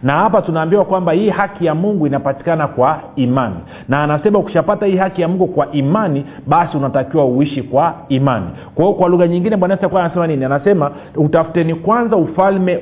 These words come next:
wa Mungu na muishi maisha ya imani." Kwa maana nyingine, anasema ukipata ufalme wa Mungu na ukawa unaishi maisha ya imani, basi mahitaji yako yote yatakuja.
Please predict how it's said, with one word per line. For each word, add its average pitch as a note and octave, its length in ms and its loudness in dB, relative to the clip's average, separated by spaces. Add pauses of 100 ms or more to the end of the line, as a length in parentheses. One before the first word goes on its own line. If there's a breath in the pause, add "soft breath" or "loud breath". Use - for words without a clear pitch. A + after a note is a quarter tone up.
wa C#3 240 2
Mungu D3 760 2 (160 loud breath)
na C#3+ 260 0 (240)
muishi D#3 600 0
maisha C#3 480 0
ya B2+ 140 0
imani." A#2+ 420 0 (320 loud breath)
Kwa C#3 100 0
maana D#3+ 160 2
nyingine, G3 200 2
anasema F#3 220 0
ukipata F#3 380 0
ufalme F#3 380 2
wa C#3 140 2
Mungu F3+ 520 2
na D3+ 120 2
ukawa F3+ 280 2
unaishi E3+ 320 0
maisha E3+ 340 -2
ya C3+ 240 0
imani, E3 600 2 (220 loud breath)
basi D3 240 -2
mahitaji C#3+ 420 0
yako D#3 200 2
yote C3+ 180 2
yatakuja. A2 460 -2